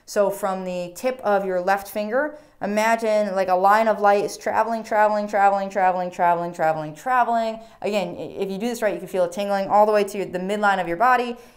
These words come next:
and then traveling all the way to the other side and all the way back. So that's the visualization. Again, a number of ways that you can do this. So sit down and try each one of these things.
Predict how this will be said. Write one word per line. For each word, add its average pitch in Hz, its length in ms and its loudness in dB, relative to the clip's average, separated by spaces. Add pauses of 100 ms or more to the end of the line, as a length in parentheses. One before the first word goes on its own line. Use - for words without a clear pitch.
and 226 100 -4
then 233 80 0
traveling 214 560 4
all 214 520 8
the 202 40 -2
way 196 140 0
to 190 100 -8
the 170 140 -10
other 254 160 0
side 233 460 2 (260)
and 196 220 -6
all 185 580 2
the 180 80 -2
way 156 440 -4
back. - 380 -2
So 196 200 -6
that's 196 300 2
the 196 120 -6
visualization. 165 840 -6 (320)
Again, 202 380 -2 (260)
a 214 80 -2
number 226 420 2
of 220 140 0
ways 202 300 0
that 180 120 -8
you 185 60 -12
can 185 160 -10
do 202 160 -6
this. 170 200 -6
So 196 120 -4
sit 247 280 -2
down 226 280 0
and 202 120 -6
try 202 360 0
each 220 240 -8
one 220 120 -2
of 202 120 -6
these 185 180 -8
things. 160 280 -10